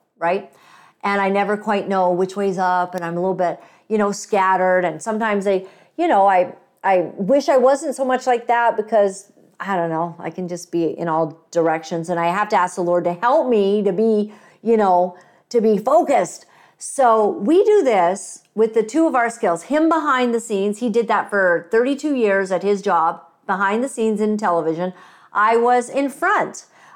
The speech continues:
of the scenes, and God called me supernaturally in nineteen ninety-nine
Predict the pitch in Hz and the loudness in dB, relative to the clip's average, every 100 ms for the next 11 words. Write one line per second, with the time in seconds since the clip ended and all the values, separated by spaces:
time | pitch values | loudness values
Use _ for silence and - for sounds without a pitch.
0 | - 202 175 175 196 170 160 202 196 208 | -2 0 0 -4 -2 -2 -2 -2 0 2
1 | 214 214 - 277 302 285 202 - 214 226 | 2 0 -2 0 0 0 -6 -6 -6 -4
2 | 233 247 - 214 190 185 202 220 254 240 | -4 -4 -2 -2 0 -2 -4 -4 -6 -4
3 | 233 220 220 240 190 208 | -2 0 0 0 -2 -6